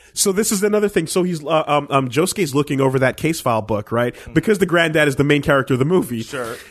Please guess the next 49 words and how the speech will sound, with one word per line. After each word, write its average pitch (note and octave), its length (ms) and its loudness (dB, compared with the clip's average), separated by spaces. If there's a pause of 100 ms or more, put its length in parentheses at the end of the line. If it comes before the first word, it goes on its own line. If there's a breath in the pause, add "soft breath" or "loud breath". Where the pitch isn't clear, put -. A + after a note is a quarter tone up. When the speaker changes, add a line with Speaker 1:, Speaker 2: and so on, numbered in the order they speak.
(120)
Speaker 1:
And E3 200 0
when E3 120 2
he D3+ 80 0
da-, E3+ 280 0
when D3 120 2
he C#3 60 0
dies, C#3 440 0
and, C#3 160 0
and, C3+ 180 0
like, C3 140 0
he C#3 120 -4
has, C3 280 -2
they're A#2+ 200 -4
getting C3 220 -2
ready B2+ 140 -2
for B2 120 -4
his A2+ 140 -4
funeral, A#2 380 0
and A2+ 140 -4
so A#2+ 100 -2
he's A#2 160 0
looking B2 220 -4
at G#2+ 80 -4
this G#2+ 100 -8
watch A2+ 460 0
that G#2+ 80 -2
his G2+ 100 -4
granddad G2+ 460 -2
has, F#2+ 340 -6 (240 loud breath)
and A#2 80 -6
it's - 100 -2
a B2 60 2
broken A#2+ 400 0
watch. A2+ 560 -2 (320 soft breath)
And, A2 800 -2
uh, A2 520 -2 (240 loud breath)
the A#2+ 100 -2
mom B2 260 2
walks A#2+ 320 -2
in A#2+ 80 -4
and A2+ 100 -6
goes, A2+ 280 -4
"Yeah, C3 360 0 (360 soft breath)
um, A#2 360 4
this B2 180 -2
family C3 440 2
got A#2 240 2
wiped A#2+ 460 -2
out, A#2+ 260 -2